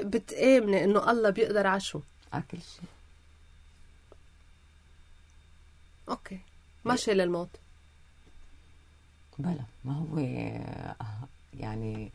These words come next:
Speaker 1: بس الإنسان رح يضل يعيشه، ما شال الوجع. رح يضل يعيش الوجع.
Speaker 2: هلا أنا عم تحكيني خبرات معينة. أنا
Speaker 1: إيه، لا، أنا،
Speaker 2: اشتغلت،
Speaker 1: أنا،
Speaker 2: لا،
Speaker 1: بس
Speaker 2: أنا
Speaker 1: أنا
Speaker 2: بس
Speaker 1: لأنه أوقات الواحد بيقول
Speaker 2: لا،
Speaker 1: قصص،
Speaker 2: يمكن
Speaker 1: أنا بس عم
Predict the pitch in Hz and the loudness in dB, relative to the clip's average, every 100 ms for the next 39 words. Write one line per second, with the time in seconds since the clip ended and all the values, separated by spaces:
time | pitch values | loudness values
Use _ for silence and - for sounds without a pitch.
0 | - - - 180 160 214 202 226 247 247 | -18 -20 -8 -6 -2 0 0 2 2 0
1 | 247 269 254 240 214 - 190 226 240 269 | 4 4 4 0 -4 -6 0 2 4 4
2 | 226 214 202 185 - - - - - - | 4 4 0 -2 -8 -12 -14 -12 -12 -8
3 | 156 196 208 233 240 226 214 196 190 196 | -4 2 2 2 0 -2 -2 0 0 0
4 | 175 - - - - - - - - - | -4 -14 -20 -20 -20 -20 -18 -16 -16 -16
5 | - - - 180 170 220 190 180 156 - | -18 -14 0 4 6 6 4 2 0 2
6 | 196 - 160 160 165 170 143 131 135 123 | 2 2 2 4 4 2 0 0 0 0
7 | - 269 240 277 285 - 349 311 165 285 | 6 8 10 12 12 12 12 12 10 10
8 | 196 - 208 269 285 269 254 294 277 285 | 10 10 10 8 10 8 8 8 8 6
9 | - - 208 220 294 269 220 233 247 - | -2 2 4 6 6 4 2 2 2 0
10 | 202 175 175 185 226 262 226 202 190 175 | 0 6 8 10 8 6 4 4 4 4
11 | 175 - 160 160 226 196 262 - - - | 6 6 6 4 6 8 8 4 2 6
12 | 262 247 269 277 226 | 8 8 6 6 4